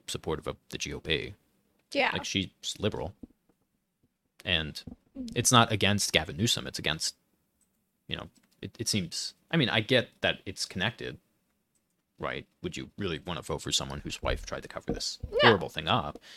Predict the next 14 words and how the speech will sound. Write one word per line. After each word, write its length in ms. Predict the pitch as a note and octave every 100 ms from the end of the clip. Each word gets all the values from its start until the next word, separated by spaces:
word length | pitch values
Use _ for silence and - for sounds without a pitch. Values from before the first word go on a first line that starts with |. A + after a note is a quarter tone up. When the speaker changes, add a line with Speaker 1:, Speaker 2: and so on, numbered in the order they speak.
| - - - _ _
Speaker 1:
But 100 | -
it 120 | F#2+ -
almost 260 | G#2+ A#2+ -
seems 180 | G#2 F#2
like 140 | E2
a 60 | E2
separate 520 | - D#2 C#2 - -
instance. 600 | F2 - - - - - -
Like, 120 | D2
she's 180 | D#2 -
taking 280 | F#2 D#2+
advantage 400 | D2+ C2+ D2 C#2
of 160 | B1 A#1
the 220 | - -